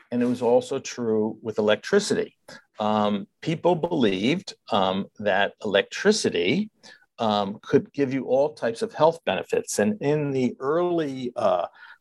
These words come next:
part of the nineteenth century, um, there was, uh, a, a huge number of electrical treatments for just about every human disease.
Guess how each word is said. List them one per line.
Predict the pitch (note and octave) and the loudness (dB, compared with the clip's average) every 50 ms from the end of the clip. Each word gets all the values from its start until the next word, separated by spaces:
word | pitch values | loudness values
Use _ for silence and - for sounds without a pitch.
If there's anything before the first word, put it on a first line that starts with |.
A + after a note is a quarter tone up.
| _ - | _ -20
part | - - A2 G#2+ A2 A2+ C#3 C#3 - - _ | -10 -4 0 0 2 2 0 -2 -4 -10 _
of | - G#2+ G#2+ G#2+ G#2 G#2+ G2+ | 0 2 2 2 0 -2 -2
the | G2+ G#2 G#2 | 0 0 0
nineteenth | G2+ G#2 G#2+ G#2+ G#2+ A2 G#2+ - - G#2+ G#2+ - | 2 2 0 0 0 0 -2 -2 0 0 0 2
century, | - - - - - - - A#2 C#3 F3+ G3+ G#3 - _ _ - - - _ - | 0 0 -2 -2 -4 -2 0 2 2 2 2 0 -6 _ _ -12 -12 -12 _ -2
um, | A#2 G#2+ G#2 G#2 G2 G2 G2 G2+ G2+ G#2 - _ - - - - - - _ _ _ | 0 2 2 2 0 -2 -4 -6 -8 -10 -12 _ -20 -20 -20 -20 -20 -20 _ _ _
there | A#2+ A#2+ B2 B2 B2 B2 | -8 -2 0 0 0 0
was, | B2 A2+ A#2 A#2 A2+ A2+ A2+ - - - _ _ _ - - | 0 0 0 2 2 0 -2 -4 -10 -18 _ _ _ 0 2
uh, | G#2+ G2+ G2 G2 G2+ - - - _ _ - - | 4 4 4 2 -2 -8 -8 -12 _ _ 2 4
a, | A#2 G2+ G2+ G2+ G#2 G#2+ - _ _ _ _ _ _ _ _ - | 6 6 6 4 0 -6 -8 _ _ _ _ _ _ _ _ -6
a | - A#2 | 0 0
huge | A2 - - - - - A3 G#3+ G3+ D#3+ C3 B2+ A#2 - - B2+ | 0 0 0 -6 -4 -2 0 0 2 2 0 0 -2 -4 -4 -2
number | B2 B2 B2+ B2 G#2 A2 G#2 G#2 G#2+ A#2 - - _ _ | 0 0 0 0 0 0 0 0 0 -2 -2 -6 _ _
of | - A2 G2+ G2 G2+ G2 G2+ - _ _ - | -2 0 0 2 2 0 -2 -6 _ _ -4
electrical | A2+ A2 A2 A2 A#2+ C3 - - C#3 - B2+ A#2 | -2 0 2 2 2 2 0 -4 -4 -2 -2 -2
treatments | G#2 - - C3+ C3+ B2+ A#2 - F#2 F2 A2 G#2+ - - - - - _ _ _ _ _ - _ _ _ _ _ _ | -2 2 4 4 4 4 2 -2 -4 -4 -4 -4 -4 -4 -6 -8 -12 _ _ _ _ _ -20 _ _ _ _ _ _
for | - - A#2+ | -6 -4 -4
just | G2+ - C#3+ C#3 - - | 0 2 0 0 0 0
about | A#2+ G#2 A#2+ A2+ A2 - _ - | 0 2 2 2 2 0 _ -2
every | C#3 C#3 C3+ B2+ B2+ C#3+ C#3 C3 B2 | 0 0 0 0 -2 -2 -2 -2 -4
human | - - - B2+ A#2+ A#2 A#2 A2 - | -6 -4 0 0 2 2 2 0 -2
disease. | A2 G#2+ F#2+ - - F3 - - - - - - - - | -4 -6 -6 -6 -4 -6 -6 -6 -4 -4 -2 -2 -2 -4